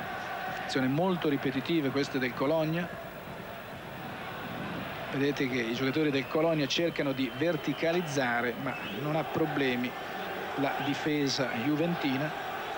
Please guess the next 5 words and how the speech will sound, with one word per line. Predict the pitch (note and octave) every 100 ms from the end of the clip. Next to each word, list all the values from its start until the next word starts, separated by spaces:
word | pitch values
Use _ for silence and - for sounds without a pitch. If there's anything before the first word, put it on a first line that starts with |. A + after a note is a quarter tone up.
| - - -
mentre | C#3 C3+
vediamo | C3 C#3 C3+
inquadrato | C3+ C3 D3 C#3+ C#3 C#3 A#2+
Dino | C#3+ C#3+ D3+
Zoff, | B2+ A#2+ G#2+ - D3